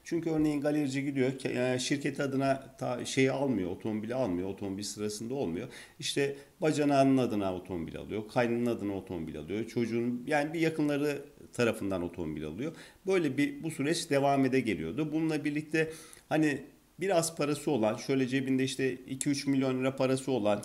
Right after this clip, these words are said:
kişi, "Ya," diyor, "altına ya da döviz zaten çok, e, kazandırmıyor. Ben biraz da böyle heyecan seviyorum." diyorsa,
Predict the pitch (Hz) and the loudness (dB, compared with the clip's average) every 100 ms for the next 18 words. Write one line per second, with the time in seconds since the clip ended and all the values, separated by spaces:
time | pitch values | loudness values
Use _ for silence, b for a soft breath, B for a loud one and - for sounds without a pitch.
0 | - 123 - 113 - 139 139 143 104 123 | -4 -4 -2 -2 -2 -2 0 0 0 0
1 | 131 127 127 123 123 127 127 127 127 127 | 0 0 0 0 0 0 0 2 2 2
2 | 123 120 123 - - - 120 120 123 131 | 0 -2 -4 -6 -20 -8 -4 -4 0 2
3 | 135 139 170 151 104 104 131 127 127 123 | 2 2 0 0 0 0 0 0 0 0
4 | 123 127 123 - - 120 120 120 123 127 | 0 0 -2 -8 -2 0 2 2 2 2
5 | 127 127 131 131 131 143 180 120 - | 0 0 0 2 0 -2 0 0 -2